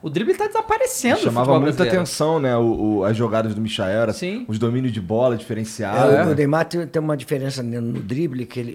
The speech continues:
Speaker 3: ele não dribla por driblar, ele dribla e já vai mexendo pra direção do
Speaker 1: É
Speaker 3: gol.
Speaker 1: isso.
Speaker 3: Essa é a grande vantagem
Speaker 1: Uhum.
Speaker 3: que ele tem. O Michel também é um pouco disso aí. Eu gosto muito do que jogador que jogou no Palmeiras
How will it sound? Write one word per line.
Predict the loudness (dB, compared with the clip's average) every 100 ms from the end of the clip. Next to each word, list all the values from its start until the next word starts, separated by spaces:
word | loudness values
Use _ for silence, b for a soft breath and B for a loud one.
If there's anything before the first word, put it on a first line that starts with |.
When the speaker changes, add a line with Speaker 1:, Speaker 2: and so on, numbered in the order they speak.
| -6
Speaker 3:
ele | -4
não | -2 -2
dribla | -2 -2 -2 -2
por | -4 -6 -4
driblar, | -4 -4 -6 -6
ele | -6
dribla | -6 -4 -2 -2 -4 -6 -18 -10
e | -8
já | -4 -2
vai | -2 -4 -6 -10 -6
mexendo | -4 -4 -4
pra | -4
direção | -4 -4 -4 -2
do |
Speaker 1:
É | 0
Speaker 3:
gol. | 0 0
Speaker 1:
isso. | -4 -10 -14 -14 -8
Speaker 3:
Essa | -6 -4
é |
a | -4
grande | -4 -4
vantagem | -4 -6 -4 -4
Speaker 1:
Uhum. | -4
Speaker 3:
que |
ele | -6 -8
tem. | -8 -8
O | -6
Michel | -6 -6 -4
também | -4 -4
é |
um | -6
pouco | -10 -8
disso | -10 -8
aí. | -10 -12 -18 B B B B
Eu | -4
gosto | 0 0 0
muito | -2 -2
do | -6
que | -6
jogador | -4 -2 -4 -4
que |
jogou | -6 -4
no | -6
Palmeiras | -6 -4 0 0 -2 -8